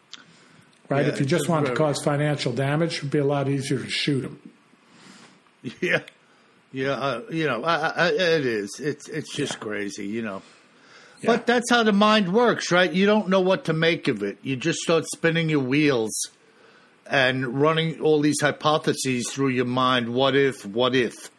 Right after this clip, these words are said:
Speaker 1: Yep.
Speaker 2: It's a bizarre situation, you know?
Speaker 1: Yep. Yep.
Speaker 2: Wow.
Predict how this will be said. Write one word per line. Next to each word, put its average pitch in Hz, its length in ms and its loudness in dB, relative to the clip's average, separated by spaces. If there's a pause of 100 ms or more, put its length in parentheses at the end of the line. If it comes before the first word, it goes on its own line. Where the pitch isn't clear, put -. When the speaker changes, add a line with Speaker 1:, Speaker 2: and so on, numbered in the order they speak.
(260)
Speaker 1:
Yep. - 260 -4 (400)
Speaker 2:
It's - 100 -2
a 214 40 4
bizarre 151 600 4 (100)
situation, 196 720 0
you 110 120 -4
know? 143 180 -2 (500)
Speaker 1:
Yep. - 300 -4 (560)
Yep. - 160 -6 (1000)
Speaker 2:
Wow. - 380 2